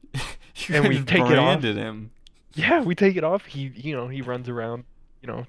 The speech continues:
Speaker 2: freaking out. We're all laughing. He turns around, bro. It's just the balls in the shaft.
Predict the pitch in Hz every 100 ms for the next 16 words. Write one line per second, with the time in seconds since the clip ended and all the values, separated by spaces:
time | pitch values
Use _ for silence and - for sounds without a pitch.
0 | - 135 123 123 120 131 - _ _ _
1 | _ _ - 135 120 110 117 - 127 127
2 | - - 131 - 139 135 120 113 120 127
3 | 131 - 117 101 - - - - - -
4 | - _ _ _ _ _ _ - _ _
5 | - 151 - 208 202 147 143 123 120 127
6 | 120 123 123 - - 117 139